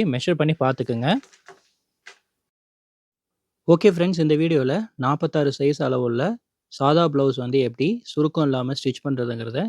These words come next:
இந்த வீடியோல பார்த்திருப்பீங்க. இந்த வீடியோ உங்களுக்கு யூஸ்ஃபுல்லா இருக்கும்னு நினைக்கிறேன். யூஸ்ஃபுல்லா இருந்துச்சுன்னா இந்த வீடியோக்கு ஒரு லைக் பண்ணுங்க.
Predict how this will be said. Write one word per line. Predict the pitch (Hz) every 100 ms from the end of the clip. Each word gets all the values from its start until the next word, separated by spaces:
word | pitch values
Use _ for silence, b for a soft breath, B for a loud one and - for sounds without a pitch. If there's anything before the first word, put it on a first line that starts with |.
| 220
இந்த | 120 120
வீடியோல | 135 135 123
பார்த்திருப்பீங்க. | 120 117 113 113 151 233 _ _ _ -
இந்த | 135
வீடியோ | 156 170
உங்களுக்கு | 147 135 127 196 190
யூஸ்ஃபுல்லா | 147 - 147 139
இருக்கும்னு | 127 143 123
நினைக்கிறேன். | 110 110 220 247 _ 135
யூஸ்ஃபுல்லா | 147 160 156
இருந்துச்சுன்னா | 131 123 - 127 233 -
இந்த | - 123
வீடியோக்கு | 131 143 135
ஒரு | 123 117
லைக் | 131 131
பண்ணுங்க. | 117 117